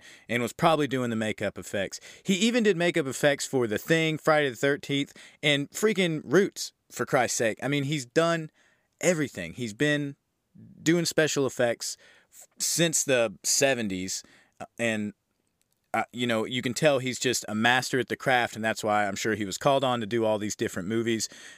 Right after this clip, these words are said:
It credits him as being the director as well. His other director credits don't, I mean, there's only, like, three or four other ones, so this would be the only one that's really the standout, but his makeup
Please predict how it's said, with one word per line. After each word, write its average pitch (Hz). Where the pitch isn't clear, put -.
It 127
credits 220
him 156
as 143
being 180
the 160
director 143
as 117
well. 156
His 143
other 160
director 147
credits 151
don't, 139
I 113
mean, 123
there's 123
only, 139
like, 110
three 131
or 117
four 117
other 113
ones, 113
so 104
this 117
would 113
be 113
the 107
only 113
one 110
that's 104
really 147
the 101
standout, 104
but 113
his 113
makeup 131